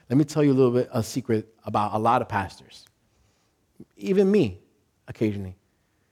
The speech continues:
There are times that pastors will feel depressed, they will get, um, discouraged,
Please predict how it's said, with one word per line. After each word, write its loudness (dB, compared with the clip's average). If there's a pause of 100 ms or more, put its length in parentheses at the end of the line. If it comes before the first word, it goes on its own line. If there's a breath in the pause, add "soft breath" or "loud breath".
(640)
There 2
are 0
times -2
that -6 (320)
pastors -4
will -2
feel -2 (420)
depressed, -2
they -6
will -4
get, -8
um, -8
discouraged, -4